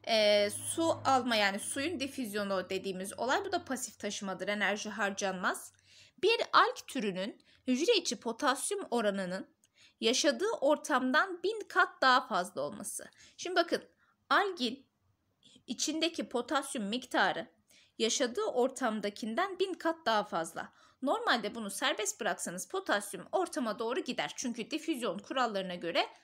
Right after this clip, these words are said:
maddeler çok yoğun olduğu yerden az yoğun olduğu yere göre yere doğru taşınma eğiliminde.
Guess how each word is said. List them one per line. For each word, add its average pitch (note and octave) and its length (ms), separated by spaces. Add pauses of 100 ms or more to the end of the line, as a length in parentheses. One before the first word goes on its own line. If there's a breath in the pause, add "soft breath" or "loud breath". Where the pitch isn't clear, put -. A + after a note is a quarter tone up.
maddeler B3 580
çok G4+ 300
yoğun G3+ 200
olduğu F3+ 340
yerden F#3 440 (100)
az D#4 280
yoğun F#3+ 220
olduğu G#3 340
yere F#3 260
göre C4+ 360 (400 soft breath)
yere B3+ 280
doğru - 280
taşınma D4+ 480
eğiliminde. D#3+ 720